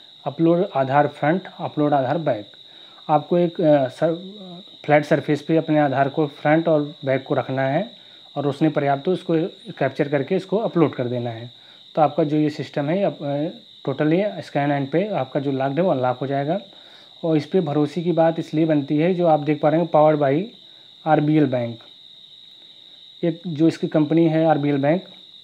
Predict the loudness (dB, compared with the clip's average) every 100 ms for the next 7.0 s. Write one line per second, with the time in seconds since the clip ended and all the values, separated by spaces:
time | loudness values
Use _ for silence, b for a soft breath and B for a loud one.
0 | -8 0 4 4 2 0 0 0 -2 2
1 | 2 0 -4 -4 -2 -4 -4 -4 -2 -2
2 | 0 0 0 -2 -2 -4 -4 -8 -6 -6
3 | -8 B B B B B -20 -16 -6 -2
4 | 0 2 4 4 2 2 2 2 2 -2
5 | -2 -6 -2 0 0 0 0 -2 -6 -10
6 | -8 -4 -2 -4 -2 -2 0 0 -2